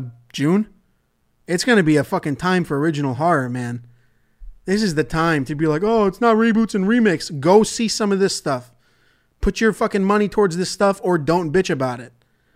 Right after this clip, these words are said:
That's where I get, like, frustrated. It's like, I understand not everybody can go out,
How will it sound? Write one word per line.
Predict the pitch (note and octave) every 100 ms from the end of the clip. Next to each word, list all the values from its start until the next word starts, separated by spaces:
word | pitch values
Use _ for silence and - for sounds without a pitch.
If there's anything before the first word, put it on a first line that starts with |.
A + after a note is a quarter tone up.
| _ -
That's | E3+ G#3 -
where | A3
I | F#3+ F3+
get, | D3+ E3 D#3
like, | D3+ C#3 - - _ _ _ -
frustrated. | G3 G3+ - D#3+ C#3
It's | C3+ D3
like, | D3
I | E3 G3
understand | G3+ G#3 - G3+ F3
not | F3 F#3+ -
everybody | F3 F#3 F3 E3+
can | C#3+ D3+
go | D#3 F3
out, | D3+ D3